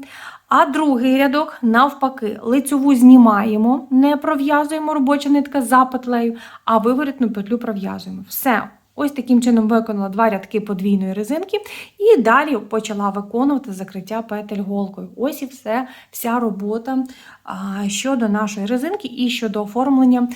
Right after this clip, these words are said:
нижньої частини нашого светрика. Далі переходимо до наступного етапу. Отже, переходимо далі до в'язання рукавів. А зараз на додатковому канатику в мене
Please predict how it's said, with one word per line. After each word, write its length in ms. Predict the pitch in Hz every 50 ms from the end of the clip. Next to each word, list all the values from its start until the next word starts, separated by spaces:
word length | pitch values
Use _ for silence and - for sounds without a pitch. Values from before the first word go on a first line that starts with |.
| - - _ -
нижньої 460 | 220 220 233 247 254 254 247 220 202
частини 500 | 202 - 196 196 - - 226 226 226 196
нашого 520 | 180 180 180 185 208 202 - 208 185 208
светрика. 640 | 202 - 202 208 208 185 - 170 175 - - 208 - - - - - - - - _ _ _ _ _ _ _
Далі 400 | - 208 240 285 302 339 359 392
переходимо 680 | 403 381 320 302 277 - - 254 240 240 277 277 294 277
до 200 | 208 240 247 302
наступного 540 | 330 302 247 - - 233 233 233 226 214 208
етапу. 400 | 208 208 202 196 196 - 214 208 202 202 - - _ _ _ _ _ _ _ _ _ _ _ _ _ _ - - - _ _
Отже, 280 | - 320 302 220 226
переходимо 600 | 220 - 277 294 285 - 359 349 349 330 320 320
далі 360 | 311 226 269 269 269 269 269
до 220 | 214 196 226 254 277
в'язання 640 | 254 233 220 208 196 208 220 233 233 233 220 202 196
рукавів. 480 | 220 247 240 254 240 196 196 196 190 - _ _ _ _ - - - - - - - - - - _ -
А 220 | 208 208 208 208 208
зараз 440 | 202 226 269 247 196 202 254 254 277
на 100 | 269 247
додатковому 680 | 226 240 208 240 233 - - 247 226 208 196 190 190
канатику 560 | 190 - 220 226 247 285 320 - - - -
в 180 | 269 233 220 208
мене 540 | 226 226 233 220 202 196 196 196 220 277